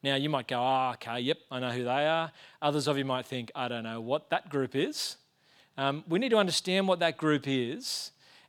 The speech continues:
and, and see what it means for them to be converted, and then see how it might apply to us. Um, the disciples of John the Baptist were the ones who basically went and, and, and followed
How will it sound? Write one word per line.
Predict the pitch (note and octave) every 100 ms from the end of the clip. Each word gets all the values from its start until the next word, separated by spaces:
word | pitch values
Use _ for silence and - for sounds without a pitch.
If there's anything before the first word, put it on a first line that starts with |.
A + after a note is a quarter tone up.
| _
and, | D#3 D#3 D#3 -
and | D#3 D#3
see | - F#3+
what | F3 F3
it |
means | E3 D#3+ -
for | F3+
them | E3 F#3 F3+
to | - D3
be | C3+
converted, | C3 D3+ C3+ C#3+ A#2+ B2 - D3 _ _ -
and | C#3+
then | C#3
see | - D3
how | C#3+ C3+
it |
might | C3+ B2+
apply | B2 - C3 B2
to | A#2+
us. | A#2 - - - - - _ _ - - - - E3
Um, | F3 F3 - - - -
the |
disciples | F#3+ - D4 D#4 G#3
of | F3
John | F3 D#3+
the |
Baptist | C#3 D#3 D#3 D#3 -
were | E3
the |
ones | E3 G3 G#3+ G3
who |
basically | D#3 D3+ E3 - D#3+ D3+ D3 D3+
went | D3 D#3+ F3+ E3+ _ _
and, | E3+ D3+ -
and, | D3+ D3 -
and | D3+ C#3+
followed | - - G#3 G#3 D3 A#2+ E3 C4